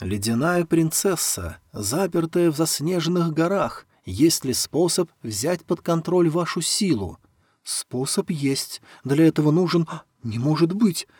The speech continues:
Этот посох!» «Да, посох мудреца. Я одолжу его вам, пока вы не возьмете свою силу под контроль».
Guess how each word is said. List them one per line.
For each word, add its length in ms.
Этот 340
посох!» 580
«Да, 420
посох 480
мудреца. 680
Я 280
одолжу 540
его 240
вам, 320
пока 300
вы 140
не 100
возьмете 640
свою 400
силу 400
под 180
контроль». 560